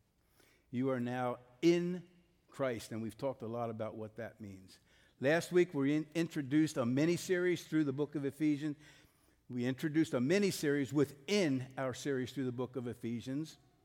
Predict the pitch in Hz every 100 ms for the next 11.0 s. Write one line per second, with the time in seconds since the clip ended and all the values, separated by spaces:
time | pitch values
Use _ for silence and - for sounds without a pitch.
0 | _ _ _ _ _ _ _ _ - 131
1 | 127 - 131 127 95 170 208 175 175 180
2 | 160 - 180 180 170 151 131 120 - 113
3 | 107 123 120 117 147 165 175 160 - 160
4 | 156 151 123 - 135 143 147 127 135 123
5 | 104 - - _ _ _ _ _ _ _
6 | 143 156 165 175 160 165 165 - 156 156
7 | 170 143 147 135 139 135 147 127 131 160
8 | 175 156 - - 165 208 220 - _ _
9 | _ - 139 190 226 185 165 208 208 202
10 | 135 139 175 135 151 147 233 214 104 -